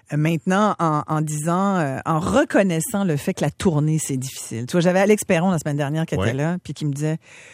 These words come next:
Speaker 1: Moi, je fais d'autres choses maintenant, c'est parce que je trouvais ça dur. » À un moment donné, il a fallu que je décide, est-ce que je repars en tournée pan-québécoise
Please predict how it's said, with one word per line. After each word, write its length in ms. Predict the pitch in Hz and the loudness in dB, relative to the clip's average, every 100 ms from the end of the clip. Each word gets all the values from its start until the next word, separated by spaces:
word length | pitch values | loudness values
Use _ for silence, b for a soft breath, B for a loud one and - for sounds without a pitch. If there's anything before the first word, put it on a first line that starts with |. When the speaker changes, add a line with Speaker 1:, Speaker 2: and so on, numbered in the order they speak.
| B B B - | B B B -2
Speaker 1:
Moi, 160 | 185 | 0
je 100 | 214 | 2
fais 200 | - 175 | 2 2
d'autres 260 | 165 196 165 | 4 2 0
choses 280 | 170 165 139 | -2 -2 -2
maintenant, 400 | 131 120 147 151 | -4 -4 -2 -2
c'est 60 | |
parce 160 | 139 139 | -4 -4
que 80 | 160 - - | -4 -6 -10
je 100 | - | -6
trouvais 280 | 180 185 | 0 0
ça 160 | 196 175 | 2 0
dur. » 140 | 156 175 | 0 2
À 20 | |
un 20 | |
moment 140 | 170 190 | 2 4
donné, 120 | 226 | 2
il 40 | |
a 20 | |
fallu 320 | 196 196 208 214 | 4 4 4 2
que 80 | |
je 80 | 170 | 0
décide, 400 | 160 160 - 180 - | 0 0 0 0 0
est-ce 120 | 165 | 0
que 120 | 190 | 0
je 100 | 180 | 2
repars 360 | 185 - 247 233 | 0 2 0 0
en 120 | 160 | -4
tournée 600 | - 226 190 190 202 214 | -2 0 0 2 2 2
pan-québécoise 1080 | - 160 160 170 139 156 151 156 175 175 | 2 -2 -2 -2 -2 -2 -2 -2 -4 -6